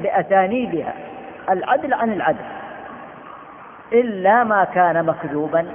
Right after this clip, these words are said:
أو ضعيفا، فهذا أيضا قد بين ووضح من قبل علماء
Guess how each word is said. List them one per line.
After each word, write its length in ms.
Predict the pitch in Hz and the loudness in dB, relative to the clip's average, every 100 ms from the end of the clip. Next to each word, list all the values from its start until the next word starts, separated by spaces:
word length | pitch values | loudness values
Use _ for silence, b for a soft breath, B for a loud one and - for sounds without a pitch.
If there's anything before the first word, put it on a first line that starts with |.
| - - - - - - | -12 -12 -14 -14 -14 2
أو 180 | 202 190 | 4 6
ضعيفا، 640 | 175 165 175 156 170 226 - - - - - - - - - - - | 4 2 0 2 2 0 -6 -12 -12 -14 -16 -18 -18 -18 -20 -20 -4
فهذا 440 | 180 165 165 156 - | 2 4 4 4 2
أيضا 220 | 165 156 | 2 0
قد 340 | 156 160 139 | 0 0 0
بين 380 | 170 226 214 185 - - - - - - - - - - - - - - - - - - - | -2 0 0 -2 -6 -12 -14 -16 -16 -18 -18 -20 -20 -20 -20 -20 -20 -20 -20 -20 -20 -20 -2
ووضح 540 | 147 190 220 196 220 - - - - - - - - - | 2 4 4 4 2 2 -12 -12 -12 -12 -14 -16 -16 -8
من 220 | 180 185 160 | -4 -2 0
قبل 420 | 214 185 180 185 | 2 4 4 4
علماء 720 | 180 175 160 175 190 175 165 | 0 4 4 2 -2 -2 -6